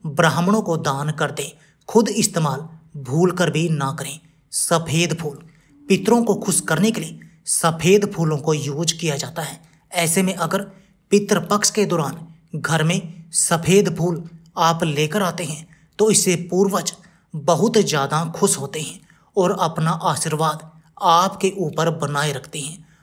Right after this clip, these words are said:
और आपके जीवन की तमाम परेशानियों को वह दूर कर देते हैं। दोस्तों,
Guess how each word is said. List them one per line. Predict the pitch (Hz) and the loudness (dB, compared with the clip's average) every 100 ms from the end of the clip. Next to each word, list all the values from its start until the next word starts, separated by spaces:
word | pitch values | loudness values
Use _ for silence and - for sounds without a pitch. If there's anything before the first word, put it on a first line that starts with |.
| _ | _
और | 190 170 180 | 0 0 4
आपके | 165 175 175 180 | 4 4 2 0
जीवन | 143 156 180 | 0 -2 -2
की | 185 185 185 | 0 0 0
तमाम | 170 156 175 214 208 | -4 0 2 0 0
परेशानियों | 170 165 - 151 202 226 | -2 -2 0 0 2 0
को | 151 - - _ _ 160 | -2 -10 -16 _ _ -6
वह | 151 151 165 | -2 0 0
दूर | 165 - 180 226 | -2 -4 -2 0
कर | 165 - | -2 -4
देते | - - | -6 -6
हैं। | 160 - - _ _ - | -10 -10 -16 _ _ -6
दोस्तों, | 135 151 151 185 | 2 2 4 2